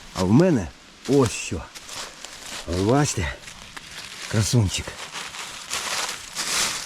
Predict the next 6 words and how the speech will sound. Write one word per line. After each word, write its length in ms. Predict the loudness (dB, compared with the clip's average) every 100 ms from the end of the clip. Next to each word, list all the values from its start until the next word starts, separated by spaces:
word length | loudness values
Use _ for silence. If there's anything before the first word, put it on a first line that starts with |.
| -10 -10 -10 -10 -12 -16 -16 -16 -14 -14 -14 -14 -14 -14 -14 -14 -18 -4
А. 400 | 2 6 6 4 0 -8 -18 -18 -16 -16 -18 -18 -18 -16 -16 -10 6
Ой-ой-ой-ой-ой-ой-ой. 1600 | 6 8 8 8 8 6 8 8 8 6 6 6 4 4 4 6
Да 120 | 8
ви 220 | 8 6
гляньте, 320 | 6 2 0
друзі. 320 | 0 0 0